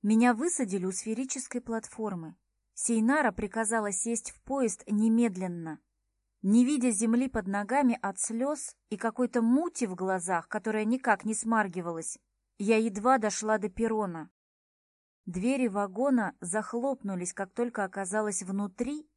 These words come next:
и поезд тронулся. Я стояла одна-одинёшенька в большом салоне, окружённая голубым металлом и белым пластиком, и чувствовала, как холод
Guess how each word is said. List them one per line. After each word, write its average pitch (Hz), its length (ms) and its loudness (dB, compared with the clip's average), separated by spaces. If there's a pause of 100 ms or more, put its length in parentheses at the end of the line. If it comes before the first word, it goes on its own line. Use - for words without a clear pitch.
(100)
и 208 100 -6
поезд 240 560 0 (160)
тронулся. 185 720 -2 (920)
Я 202 160 -2
стояла 233 840 -2
одна-одинёшенька 214 1400 -4
в 160 80 -14
большом 190 480 -4
салоне, 202 720 -6 (320)
окружённая 233 880 2
голубым 208 680 0
металлом 208 800 0
и 196 100 -8
белым 220 440 0
пластиком, 185 760 -6 (420)
и 214 100 -2
чувствовала, 190 760 -4
как 185 280 -10
холод 277 580 -2